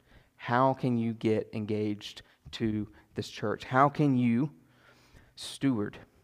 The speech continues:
this church? For the next two weeks, we're gonna focus on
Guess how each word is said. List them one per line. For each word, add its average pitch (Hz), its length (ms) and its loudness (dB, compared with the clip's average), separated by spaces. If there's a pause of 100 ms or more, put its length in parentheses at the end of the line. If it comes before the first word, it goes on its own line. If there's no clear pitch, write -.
(380)
this 107 240 -4
church? - 420 -8 (680)
For 139 120 4
the 147 60 8
next 175 260 6
two 208 140 4
weeks, 190 360 2
we're 170 120 6
gonna 175 180 10
focus 170 540 8
on 139 500 8